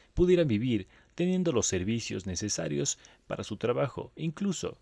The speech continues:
con servicios médicos. A pesar de que en Egipto se encuentran decenas de pirámides,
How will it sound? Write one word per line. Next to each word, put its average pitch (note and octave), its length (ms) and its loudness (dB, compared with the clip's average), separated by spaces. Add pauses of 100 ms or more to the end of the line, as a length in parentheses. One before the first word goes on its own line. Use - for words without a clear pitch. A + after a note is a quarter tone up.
con G2+ 180 -8
servicios G#2 560 -6
médicos. - 720 -12 (2250)
A G#2 120 0
pesar - 480 2 (380)
de B2+ 160 0
que B2+ 100 -4
en C3+ 140 0
Egipto C3 480 -4 (260)
se - 160 -4
encuentran D3+ 440 0
decenas B2+ 600 0
de G2+ 80 2
pirámides, G2+ 840 -2